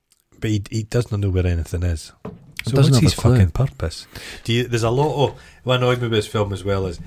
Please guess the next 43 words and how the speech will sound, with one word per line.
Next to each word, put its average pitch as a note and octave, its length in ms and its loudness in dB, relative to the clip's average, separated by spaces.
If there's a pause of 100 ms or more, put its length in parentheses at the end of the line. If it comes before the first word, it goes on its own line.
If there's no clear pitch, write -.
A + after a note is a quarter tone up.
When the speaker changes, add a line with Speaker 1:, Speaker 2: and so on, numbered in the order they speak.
(140)
Speaker 1:
there's G#2 160 0
a G#2+ 80 2
lot B2 280 2
of A2+ 40 -2
that A2 220 -2
fake - 320 -2
typing. G#2+ 440 -2 (480)
Speaker 2:
He A#3 320 -6 (140)
only A3+ 360 0
types, - 460 -2
I F3+ 180 0
wrote G#3+ 180 2
this - 180 2
down, C#3+ 540 0
he E3+ 240 -2 (100)
only G3+ 400 2
types E3 560 -4 (180)
the C#3 120 0
bottom, D3+ 640 -2 (160)
he, D#3 160 -4
he, D#3+ 240 -10
space G#3 300 0
bar C3 240 0
essentially. C#3+ 480 0
He D#3 80 0
Speaker 1:
Yeah. B2+ 180 4
Speaker 2:
space G#2+ 140 6
bars D#3 280 0
over C3 200 0
and C#3 100 0
Speaker 1:
If F3+ 140 2
Speaker 2:
over. C3+ 100 2
Speaker 1:
you E3+ 80 0
were D#3+ 140 0
over C#3+ 200 -2
his C#3 100 0
shoulder, B2+ 440 0
I F#2+ 80 -4
bet A#2 220 0
he's A2 180 -4
just - 220 -2
typed G#2 340 0
boobs. A2 500 0